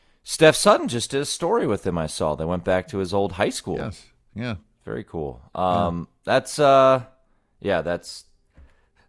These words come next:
Speaker 1: that, that, that, that's on me. That's the old, uh, you pass to the other team, hit your chest, you're like, "Yeah, that's on me."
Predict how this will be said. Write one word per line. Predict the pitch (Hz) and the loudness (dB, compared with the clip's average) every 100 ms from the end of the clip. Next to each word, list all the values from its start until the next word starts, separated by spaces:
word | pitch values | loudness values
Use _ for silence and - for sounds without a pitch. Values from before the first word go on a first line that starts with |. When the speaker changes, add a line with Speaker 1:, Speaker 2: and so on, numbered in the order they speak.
| _ | _
Speaker 1:
that, | 78 76 - | -10 -10 -8
that, | 73 - | -10 -8
that, | 80 76 - | -8 -8 -6
that's | 85 - | -6 -2
on | 101 85 | -2 -2
me. | 85 78 - | -4 -8 -10
That's | 76 - | -18 -8
the | 95 | -2
old, | 87 87 87 | -2 0 0
uh, | 85 | 0
you | 82 78 | -2 -4
pass | 101 95 92 - | -2 0 -2 -4
to | |
the | 92 87 | -2 0
other | 87 | -2
team, | - 92 85 | -4 -6 -6
hit | 82 | -8
your | - | -12
chest, | - 95 85 - | -4 -2 -2 -6
you're | 71 | -10
like, | - | -10
"Yeah, | 78 73 | -12 -10
that's | 73 - | -10 -10
on | 71 69 | -12 -12
me." | 67 | -14